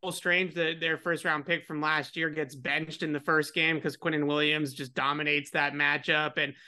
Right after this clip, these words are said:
you know, those are the things that keep happening for this Patriots team. I remember in the first matchup as well, uh, Bryce Huff against Marcus Cannon was just, like, a complete and utter mismatch on the, on the edge. And now you have,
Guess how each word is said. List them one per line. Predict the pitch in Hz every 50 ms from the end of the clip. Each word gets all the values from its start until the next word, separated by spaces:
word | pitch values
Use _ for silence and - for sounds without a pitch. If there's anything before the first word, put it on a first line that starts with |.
| - - - -
you | 170
know, | 156
those | 156 170 196 190
are | 196
the | 208 196
things | 196 202 202 190 170
that | 170 180 170 170
keep | - 180 175 -
happening | - 160 160 170 180 175 175 165 156 151 147 143 - -
for | 185 - 175
this | 160 156 147 -
Patriots | - 170 165 165 151 170 160 151 139 123 -
team. | - 175 175 160
I | 156 160
remember | 175 202 208 202
in | 190 165
the | 160 147
first | - - 180 180 175 165 170
matchup | 180 175 165 165 156 - - 156 147 139 147
as | 151 139 127 143
well, | 143 151 156 160 160 151 143 143 - - - - - -
uh, | - 160 151 143
Bryce | 131 127 165 160 165 170 156 151
Huff | - 165 156 160 160 - - - _ - - _
against | - 160 147 165 160 135 123
Marcus | 147 147 151 160 156 - 151 131 -
Cannon | - 165 143 147 147 151 156 151 151
was | 143 135 127
just, | 127 156 143 131 -
like, | - 151 139
a | 139 131
complete | - 165 147 135 - _ - - - 165 156 160 - -
and | 175 160
utter | 147 147 160 147
mismatch | 143 143 151 147 - - 160 156 151 156 147 - - 156
on | 147 147
the, | 143 143 143
on | 143 147 151 - - - 170 156 147
the | 147 143 147
edge. | 151 156 160 160 160 143 147
And | 151 143 131 - - - - - - -
now | 170 165 175
you | 180 180
have, | 175 175 165